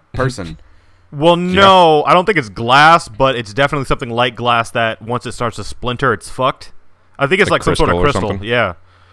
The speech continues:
Speaker 2: Like, it's a really hard crystal. Like, he's supposed to be, like, a, a, a hell of a problem for some people, but
Speaker 3: He's like
Speaker 2: clearly
Speaker 3: Bling.
Speaker 2: not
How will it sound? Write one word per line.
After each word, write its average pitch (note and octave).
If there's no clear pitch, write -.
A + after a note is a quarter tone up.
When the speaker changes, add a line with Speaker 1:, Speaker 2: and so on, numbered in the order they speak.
Speaker 2:
Like, C#3+
it's F#3+
a G3+
really A#3+
hard A3+
crystal. C#3+
Like, G#2
he's D3
supposed D#3
to C#3+
be, B2+
like, G#2
a, F2+
a, F#2
a G#2+
hell C3
of G#2+
a G#2
problem A2
for F2+
some A#2
people, F#2
but F2+
Speaker 3:
He's -
like D#3
Speaker 2:
clearly D3
Speaker 3:
Bling. F#2
Speaker 2:
not A#2+